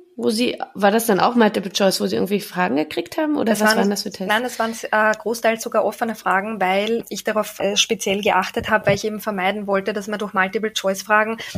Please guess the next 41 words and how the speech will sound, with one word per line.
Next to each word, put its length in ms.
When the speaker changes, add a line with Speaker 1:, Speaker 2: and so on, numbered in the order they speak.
Speaker 2:
dass 140
Sie 80
dann 160
vielleicht 320
raten 440
und 220
dass 140
das 180
natürlich 360
dann 120
die 80
Speaker 1:
Mhm. 60
Speaker 2:
Ergebnisse 420
verfälschen 540
könnte 340
und 60
man 120
denkt, 280
ah, 160
die 100
haben 120
sich 140
das 180
gemerkt 500
und 240
dabei 220
haben 140
einfach 300
nur 120
viele 260
vielleicht 380
richtig 320
geraten. 440
Und 100
deshalb 280
waren 140
das 140
großteils 420
sogar 240
offene 300
Fragen. 480